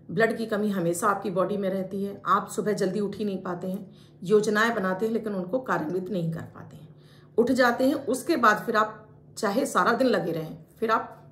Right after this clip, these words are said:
बैठते नहीं अपने काम को शुरू कर, खत्म करे बिना। अगर second भाव से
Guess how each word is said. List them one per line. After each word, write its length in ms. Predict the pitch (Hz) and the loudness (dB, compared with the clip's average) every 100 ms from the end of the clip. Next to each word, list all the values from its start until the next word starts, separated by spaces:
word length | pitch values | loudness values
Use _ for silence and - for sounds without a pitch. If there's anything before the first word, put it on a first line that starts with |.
| - | 0
बैठते 380 | 190 190 - 247 | 2 2 2 -2
नहीं 200 | 185 180 | 0 -2
अपने 200 | 175 214 | -4 -6
काम 260 | 170 160 | -4 -4
को 80 | 196 | -4
शुरू 240 | - - - | -6 -6 -8
कर, 400 | - - - - - - - - - | -10 -10 -12 -12 -18 -20 -20 -8 -4
खत्म 220 | 214 214 | -2 -2
करे 220 | 190 175 | 2 2
बिना। 300 | 165 - - - - - - - - - - - - - - - - - - | 2 -4 -10 -18 -20 -20 -20 -20 -20 -20 -20 -20 -20 -20 -20 -20 -20 -20 -4
अगर 140 | 240 269 | 2 2
second 420 | - 214 302 254 | 4 2 2 0
भाव 140 | 240 | 0
से 200 | 247 277 | 2 2